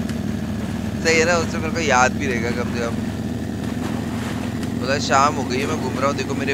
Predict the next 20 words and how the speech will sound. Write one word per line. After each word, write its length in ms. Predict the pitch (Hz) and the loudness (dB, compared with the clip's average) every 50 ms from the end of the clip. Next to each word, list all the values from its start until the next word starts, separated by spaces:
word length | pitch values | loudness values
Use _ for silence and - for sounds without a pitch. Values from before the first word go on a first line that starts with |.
| 135 127 | 0 0
वोट 260 | 123 120 117 117 110 | 0 -2 -2 -2 -2
की 80 | - - | -2 -2
शैडो 300 | - 131 120 113 120 120 | 0 2 2 2 0 0
दिख 220 | 117 117 113 117 | -2 -2 -2 -2
रही 100 | 117 113 | -2 -2
है 60 | 117 117 | -2 -2
गाइस, 240 | 117 117 117 117 - - - - - - - - - - - - - | -2 -2 -2 -2 -2 -2 -2 -2 -2 -2 -2 -2 -2 -2 -2 -2 0
ऐसा 220 | 120 123 127 135 | 0 0 2 2
लग 180 | 131 123 123 131 | 0 0 0 0
रहा 40 | 147 | 0
है 280 | 165 165 - - - 120 | -2 -2 -2 -2 -2 -2
शार्क, 420 | - - 139 123 123 127 131 135 - - - - - - | 0 2 4 6 6 4 4 2 -2 -2 -4 -2 -2 2
शार्क 260 | 127 123 131 131 - | 4 4 4 4 2
है 100 | - - | 0 -2
कि 100 | - - | -2 -2
वोट 280 | - - 139 135 - - | -2 -2 -2 -2 -2 -2
की 80 | - | -2
शैडो 300 | - - 117 113 - - | -2 0 0 0 0 -2
है? 160 | 90 87 - - - - - - - - - - - - - - - - - - - | -2 -2 -2 -2 -2 -4 -4 -2 -2 -2 -2 -4 -2 -2 -4 -2 -2 -2 -2 -2 -2
वोट 120 | - - | -2 -2